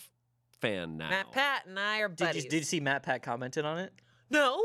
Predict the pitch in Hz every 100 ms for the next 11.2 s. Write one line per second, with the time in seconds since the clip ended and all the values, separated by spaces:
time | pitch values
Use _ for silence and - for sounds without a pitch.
0 | 523 147 131 135 120 131 135 135 131 123
1 | 120 117 123 127 107 120 117 110 117 131
2 | 117 107 104 - 120 117 104 92 - 104
3 | 101 95 110 104 101 - 92 98 95 90
4 | 87 - - - - - - 113 107 -
5 | 135 123 131 131 113 117 110 90 90 90
6 | 90 90 113 104 110 98 87 90 87 -
7 | - 98 85 85 - - 240 233 214 165
8 | - _ - 196 196 226 247 - 294 254
9 | 196 190 185 170 151 185 185 - - 202
10 | 262 302 349 320 285 269 247 - - 294
11 | 220 -